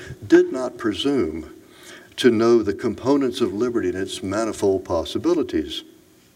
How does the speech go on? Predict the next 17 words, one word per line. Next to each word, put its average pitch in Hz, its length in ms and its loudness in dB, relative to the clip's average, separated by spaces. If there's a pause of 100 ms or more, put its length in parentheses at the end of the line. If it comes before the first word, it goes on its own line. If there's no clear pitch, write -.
(360)
The 101 100 0
times 151 340 2
can 113 180 -2
blind 120 380 0
us 104 140 -2
to 92 100 -6
certain 92 360 -2
truths, 208 500 2
and 90 100 -6
so, - 180 -8 (280)
and 95 120 -2
later 147 300 4
generations 113 880 -2 (440)
can 107 160 2
see 147 240 2
that 110 200 -2
laws 110 420 2